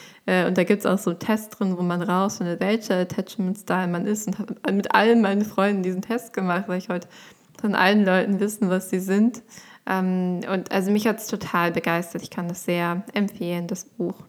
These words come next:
Von der Bindungstheorie, also von Bindungstypen,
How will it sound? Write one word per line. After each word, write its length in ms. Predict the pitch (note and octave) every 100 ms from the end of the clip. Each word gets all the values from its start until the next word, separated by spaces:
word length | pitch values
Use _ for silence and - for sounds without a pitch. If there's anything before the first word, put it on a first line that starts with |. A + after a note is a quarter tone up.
| _ _ _ _ _ _ - _ - _
Von 240 | - F#3+ F#3
der 160 | F#3
Bindungstheorie, 1040 | F3+ A3+ C#4+ D#4 - B3 A3 A3 A3 A3+ -
also 260 | F#3 F3
von 280 | F3 F3 E3+
Bindungstypen, 1120 | G3+ A#3+ B3+ B3 - - G#3 G#3 G3+ G3+ G3+